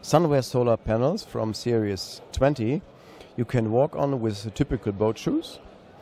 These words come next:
but regard that you don't install them in a very public area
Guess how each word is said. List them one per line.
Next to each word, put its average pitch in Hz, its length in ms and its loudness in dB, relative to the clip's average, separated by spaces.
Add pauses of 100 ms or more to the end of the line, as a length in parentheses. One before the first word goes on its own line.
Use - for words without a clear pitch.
(340)
but 120 420 2
regard 131 500 0
that 120 240 -6
you 117 80 -6
don't 123 340 2
install 127 560 -2
them 113 320 0
in 104 260 -2
a 101 200 2
very 113 320 0
public 117 480 -2
area 113 560 2